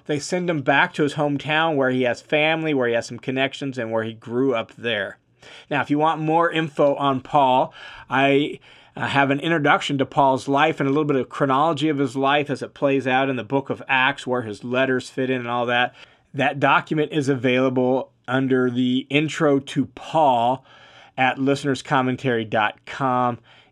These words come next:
inside the study hub. And then Luke wraps up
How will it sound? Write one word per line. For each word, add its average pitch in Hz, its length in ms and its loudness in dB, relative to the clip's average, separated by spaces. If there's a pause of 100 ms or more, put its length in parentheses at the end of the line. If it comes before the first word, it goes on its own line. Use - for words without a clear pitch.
(120)
inside 123 500 -2
the 110 100 -8
study 110 440 -4
hub. 90 340 -8 (960)
And 139 140 -6
then 196 340 -2
Luke 160 340 0
wraps 170 680 0
up 185 240 2